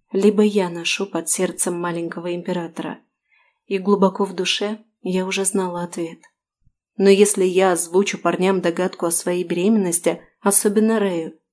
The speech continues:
то наша диверсионно-разведывательная деятельность сразу закончится. Я не могла этого допустить.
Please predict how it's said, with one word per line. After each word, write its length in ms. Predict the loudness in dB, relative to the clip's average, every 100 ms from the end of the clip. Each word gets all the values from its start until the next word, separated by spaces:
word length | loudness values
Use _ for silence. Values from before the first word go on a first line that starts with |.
| _ -2
то 100 | 4
наша 320 | 4 4 0
диверсионно-разведывательная 1700 | 0 0 0 0 2 2 4 2 0 2 0 0 -2 -4 -4 -2 -2
деятельность 720 | 0 0 0 2 2 0 -8 _ _ -4
сразу 400 | -2 0 -2 -4
закончится. 840 | -4 -2 -4 -4 -8 -6 -6 -6 -14 _ _
Я 220 | 2 6 6
не 100 | 6
могла 340 | 4 2 0
этого 260 | -2 -4 -6
допустить. 680 | -6 -6 -6 -8 -10 -12